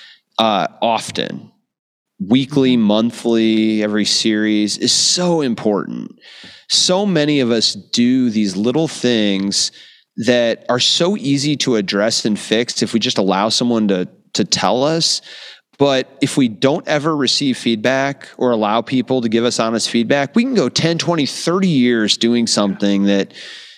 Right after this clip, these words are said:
is annoying or gets in the way of people hearing or sort of a tick that we <laughs> never knew we had. And we never give space for people to tell us. And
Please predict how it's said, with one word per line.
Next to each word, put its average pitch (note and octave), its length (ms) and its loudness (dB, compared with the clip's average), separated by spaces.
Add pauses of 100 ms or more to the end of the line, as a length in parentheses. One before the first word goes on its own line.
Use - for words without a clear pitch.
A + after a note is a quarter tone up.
(140)
is A2 180 2
annoying E3 760 2
or A2+ 80 0
gets B2 260 0
in A#2 60 2
the A2 80 2
way A#2 200 2
of G#2+ 80 -2
people A2+ 280 -2
hearing E3+ 720 0
or G#2+ 140 0
sort A#2 220 0
of G2 80 -4
a F#2 60 -6
tick - 440 -2
that - 160 0
we A2+ 300 2 (180)
<laughs> - 160 -14
never C#3 260 2
knew C3 240 2
we A2 160 2
had. D3+ 560 0 (360)
And C3+ 540 -2
we C#3 160 2
never C#3+ 480 0
give C3+ 260 0
space G3+ 340 2
for E3 140 -2
people D#3+ 200 -2
to F#3 100 2
tell F#3 280 0
us. F#2 320 -2
And C#3 400 0